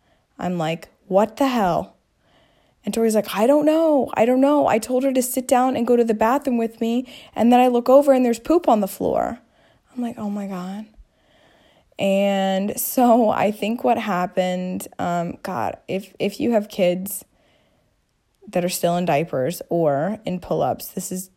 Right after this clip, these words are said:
so disturbing. But Stella has these poops sometimes. They're just, like, hard balls. I don't even know how they pass through her body. But, um, it was one of those. So I think she sat down to,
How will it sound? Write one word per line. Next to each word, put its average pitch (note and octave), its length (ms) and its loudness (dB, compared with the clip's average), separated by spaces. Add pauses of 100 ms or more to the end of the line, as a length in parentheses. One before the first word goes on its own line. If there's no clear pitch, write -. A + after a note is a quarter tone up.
(120)
so - 380 -4
disturbing. F3 760 -6 (320)
But E3 300 0
Stella G#3+ 400 0
has G3+ 280 -2
these F#3+ 180 -8
poops G#3+ 320 -8
sometimes. F3+ 520 -6
They're F#3+ 100 -4
just, G#3+ 260 -6
like, A3 140 -2
hard G3+ 560 -2
balls. F3+ 640 2 (240)
I G#3 60 -2
don't A#3+ 200 4
even B3+ 200 0
know A#3 100 2
how A3 80 0
they G3+ 240 -2 (160)
pass G#3 320 -4
through - 160 -6
her F#3+ 120 -2
body. D#3+ 580 -4 (420)
But, E3 420 2
um, B2 280 -2
it - 80 -2
was G#3+ 160 -2
one A#3 180 0
of A#3 80 0
those. F3 460 2 (240)
So G#3+ 180 0
I G#3+ 80 4
think C4+ 320 0
she - 320 -4
sat A#3 420 -2
down F#3+ 580 0
to, F#3 540 -4